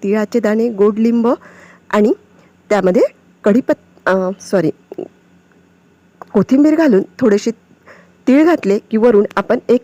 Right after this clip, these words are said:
ते दीड चमचा भरून बॅटर घालून घ्यायचं आणि दोनही साईडनी हा नाश्ता पहिल्याप्रमाणेच छान खरपूस रंगा-, म्हणजे छान गुलाबी रंग येईपर्यंत पर-,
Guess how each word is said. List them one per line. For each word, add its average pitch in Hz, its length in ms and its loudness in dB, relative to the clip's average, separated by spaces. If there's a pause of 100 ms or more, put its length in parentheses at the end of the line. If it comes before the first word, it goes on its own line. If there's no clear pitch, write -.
ते 240 60 0
दीड 196 220 2
चमचा 180 320 -2
भरून 196 220 0
बॅटर 160 360 -2
घालून 165 240 -4
घ्यायचं 175 440 -4
आणि 202 160 -2
दोनही 185 440 0
साईडनी 247 360 -4 (100)
हा - 180 -4
नाश्ता 247 360 -2 (560)
पहिल्याप्रमाणेच 226 800 0
छान 269 220 -4 (400)
खरपूस - 440 -4
रंगा-, 196 360 0
म्हणजे 233 220 0 (220)
छान 320 200 -4
गुलाबी 254 380 0
रंग 254 200 -2
येईपर्यंत 185 640 -4
पर-, 254 200 -4